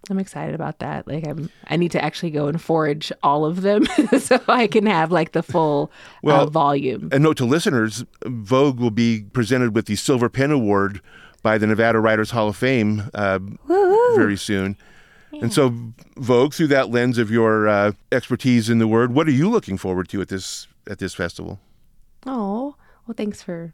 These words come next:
Speaker 1: for shouting that out. I appreciate it.
Speaker 2: Whoop,
Speaker 1: Uh,
Speaker 2: whoop.
Speaker 1: yeah. <laughs> And I love the Spark Youth Poetry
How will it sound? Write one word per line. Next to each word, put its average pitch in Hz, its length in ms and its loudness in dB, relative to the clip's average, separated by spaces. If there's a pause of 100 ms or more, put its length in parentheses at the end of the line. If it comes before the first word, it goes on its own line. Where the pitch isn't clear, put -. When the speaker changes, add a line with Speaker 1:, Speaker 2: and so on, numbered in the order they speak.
Speaker 1:
for - 160 -16
shouting 160 380 -12
that 156 160 -10
out. 151 220 -12
I 165 80 -14
appreciate 151 500 -16
it. - 180 -14 (240)
Speaker 2:
Whoop, 330 140 4
Speaker 1:
Uh, 302 80 -4
Speaker 2:
whoop. 392 240 2
Speaker 1:
yeah. 370 360 0 (560)
<laughs> 359 960 0 (560)
And 208 440 2 (160)
I 285 220 2
love 247 440 2
the 180 80 -2
Spark 175 460 -2
Youth 160 280 -2
Poetry 143 760 -4